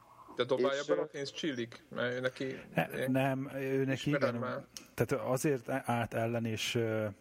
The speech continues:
Speaker 3: ezért kicsit én is meghasonlottam, hogy én se akartam nagyon pusi lenni nála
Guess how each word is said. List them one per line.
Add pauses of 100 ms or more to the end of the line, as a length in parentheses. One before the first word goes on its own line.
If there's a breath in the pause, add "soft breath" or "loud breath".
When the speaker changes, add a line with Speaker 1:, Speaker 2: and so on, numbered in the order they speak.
(420)
Speaker 3:
ezért
kicsit
én
is
meghasonlottam,
hogy
én
se
akartam
nagyon
pusi
lenni (680 loud breath)
nála